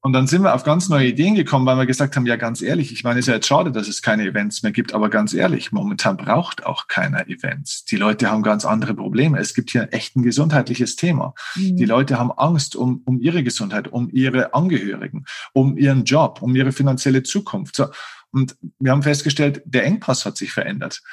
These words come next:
Speaker 1: Wir hätten auch ehrlich gesagt Angebote, wir wollten Angebote aufrechterhalten, die, sage ich jetzt mal, aber nicht mehr in die aktuelle Zeit gepasst haben.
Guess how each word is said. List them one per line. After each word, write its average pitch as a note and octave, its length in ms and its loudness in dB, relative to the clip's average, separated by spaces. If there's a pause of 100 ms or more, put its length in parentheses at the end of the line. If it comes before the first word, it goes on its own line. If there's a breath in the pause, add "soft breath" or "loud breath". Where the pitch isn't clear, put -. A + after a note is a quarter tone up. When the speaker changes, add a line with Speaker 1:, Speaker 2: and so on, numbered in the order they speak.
(120)
Speaker 1:
Wir A#2+ 80 0
hätten D#3+ 260 0
auch B2 160 2
ehrlich D3+ 320 0
gesagt C#3+ 460 0
Angebote, E3+ 720 2
wir B2+ 100 4
wollten C#3+ 240 2
Angebote C3+ 600 0
aufrechterhalten, C3 760 0
die, D3 240 2 (460)
sage D3 240 0
ich C3+ 40 0
jetzt C#3+ 200 -2
mal, C#3+ 180 2
aber - 300 -2
nicht D#3 180 0
mehr C#3+ 100 0
in C#3 80 4
die C3+ 140 4
aktuelle C3 400 -2
Zeit - 300 -2
gepasst - 460 -8
haben. C#3 260 -10